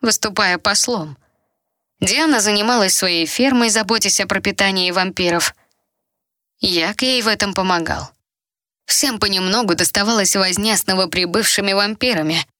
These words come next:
Август же, как самый главный, следил за успешным процветанием всех четырёх веток подземного города и за законом. Но в тренировочный зал Август не ходил. Он был эмпатом,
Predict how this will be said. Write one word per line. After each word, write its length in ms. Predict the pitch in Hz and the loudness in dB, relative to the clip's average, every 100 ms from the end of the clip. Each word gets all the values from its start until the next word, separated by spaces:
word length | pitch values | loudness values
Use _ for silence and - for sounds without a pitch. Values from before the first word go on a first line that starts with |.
| _ _ _ _ _ - | _ _ _ _ _ -4
Август 480 | 202 165 185 240 226 | 0 0 0 0 0
же, 140 | 247 | 0
как 200 | - 240 | -2 -2
самый 340 | - 220 202 185 | 0 0 -2 -2
главный, 560 | 175 233 202 165 160 - _ _ _ | 0 0 0 -2 -2 -8 _ _ _
следил 500 | - 285 285 247 277 | -2 0 0 0 0
за 160 | 226 214 | 0 0
успешным 520 | 208 - 226 - 202 | -2 -2 -2 -2 -2
процветанием 760 | 190 185 - 185 226 208 196 185 | -2 -2 -2 0 -2 0 -2 -2
всех 300 | - 254 - | -2 -2 -2
четырёх 480 | 220 208 196 185 | -2 -2 -2 -4
веток 420 | 185 196 233 185 - | -4 -2 -2 -4 -2
подземного 640 | 202 190 220 202 180 170 | -2 0 -2 0 0 0
города 520 | 170 220 214 190 196 - _ _ _ | 0 0 2 0 -2 -4 _ _ _
и 140 | 220 | -2
за 140 | 190 196 | 0 0
законом. 680 | 190 185 - 170 165 147 - _ _ _ _ _ - | 0 -2 -4 -6 -6 -8 -14 _ _ _ _ _ -4
Но 140 | 262 220 | -2 0
в 80 | |
тренировочный 800 | - 202 185 185 170 165 - 175 | -2 -2 -2 0 0 0 0 0
зал 340 | 156 185 202 165 | 0 2 2 0
Август 440 | 196 170 175 175 | 0 0 0 0
не 100 | 185 | 0
ходил. 500 | 170 190 180 202 151 - _ _ _ _ _ _ _ | 0 0 0 -2 -6 -14 _ _ _ _ _ _ _
Он 240 | 285 262 220 | -2 0 0
был 160 | 208 | 0
эмпатом, 640 | 196 196 - 254 - 156 | 0 -2 -2 -2 -2 -4